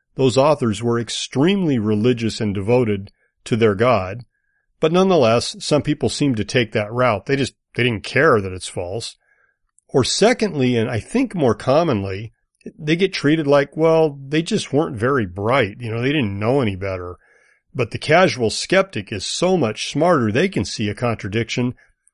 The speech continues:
that's completely obvious, but it was invisible to the Hebrews who revered their scriptures.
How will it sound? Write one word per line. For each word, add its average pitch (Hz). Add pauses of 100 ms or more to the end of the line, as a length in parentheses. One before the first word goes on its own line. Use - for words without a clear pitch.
(160)
that's 117
completely 202
obvious, 117 (140)
but 123
it 127
was 117
invisible 117
to -
the 104
Hebrews 104 (260)
who 147
revered 113
their 110
scriptures. 101